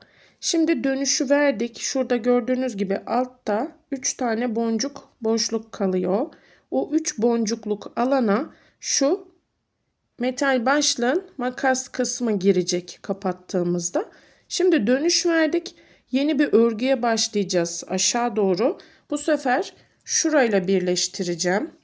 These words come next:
Gördüğünüz gibi şöyle yan yana tuttuğumda bir adet boncuk taktığım anda yan tarafla hem birleştirmiş olacağım hem aradaki boşluğu kapatacağım. Şöyle.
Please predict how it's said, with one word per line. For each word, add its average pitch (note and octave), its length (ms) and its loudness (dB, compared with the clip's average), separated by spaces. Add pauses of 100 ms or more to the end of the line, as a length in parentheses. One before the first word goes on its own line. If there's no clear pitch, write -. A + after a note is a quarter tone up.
(360)
Gördüğünüz B3+ 560 2
gibi G3+ 160 -2
şöyle B3 320 2
yan B3 180 4
yana A#3+ 340 -2
tuttuğumda A3+ 720 0 (380)
bir C#4+ 280 2
adet A#3+ 280 0
boncuk A#3+ 460 -2
taktığım C#4+ 520 -2
anda A3 400 0 (360)
yan C4+ 200 -2
tarafla A#3 680 0 (100)
hem C#4+ 260 -2
birleştirmiş B3 680 0
olacağım A3 480 -2 (340)
hem D4+ 180 0 (100)
aradaki C4 500 0
boşluğu B3+ 440 2
kapatacağım. G3+ 800 -4 (140)
Şöyle. G3 800 -2